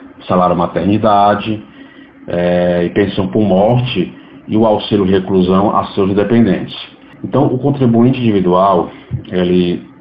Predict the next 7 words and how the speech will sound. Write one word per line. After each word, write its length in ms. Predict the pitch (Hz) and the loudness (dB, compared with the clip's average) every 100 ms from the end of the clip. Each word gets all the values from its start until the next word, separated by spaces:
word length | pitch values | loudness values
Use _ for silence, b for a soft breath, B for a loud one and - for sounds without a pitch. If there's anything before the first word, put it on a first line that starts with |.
| - - - | -20 -20 -4
se 80 | 110 | -4
ele 100 | - | 0
teve 200 | 110 98 | 0 2
uma 200 | 104 95 | 0 0
renda 680 | - 95 117 101 87 76 - - - | -4 0 2 2 0 -4 -16 -20 -10
naquele 360 | 85 - 95 82 | -8 -2 -2 0
mês, 400 | 87 107 92 | 0 0 0